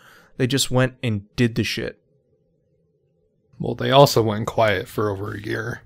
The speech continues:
Speaker 1: Because they were
Speaker 2: They
Speaker 1: working
Speaker 2: didn't,
Speaker 1: on the
Speaker 2: they
Speaker 1: game.
Speaker 2: didn't say they were fixing it or anything. They didn't do an Anthem where they
Speaker 1: Um,
Speaker 2: said they're gonna go fix it. They just went quiet. And then they released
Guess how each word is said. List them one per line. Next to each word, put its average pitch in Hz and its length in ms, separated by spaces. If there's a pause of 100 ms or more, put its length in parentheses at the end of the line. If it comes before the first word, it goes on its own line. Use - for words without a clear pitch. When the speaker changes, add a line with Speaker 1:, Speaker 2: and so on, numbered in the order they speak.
(300)
Speaker 1:
Because 135 300
they 127 120
were 120 120
Speaker 2:
They 104 120
Speaker 1:
working 117 300
Speaker 2:
didn't, - 20
Speaker 1:
on 110 140
the 104 60
Speaker 2:
they 110 120
Speaker 1:
game. 107 180
Speaker 2:
didn't 107 100
say 110 280
they 101 160
were 95 120
fixing 98 420
it 95 100
or 95 100
anything. 95 240
They 95 80
didn't 98 220
do 98 140
an 95 80
Anthem 98 560 (260)
where 107 320
they 95 60
Speaker 1:
Um, 92 40
Speaker 2:
said 101 220
they're 95 100
gonna 92 160
go 90 120
fix - 300
it. 95 140
They 95 160
just 95 160
went - 160
quiet. - 480 (680)
And 95 140
then 98 80
they 98 100
released 98 460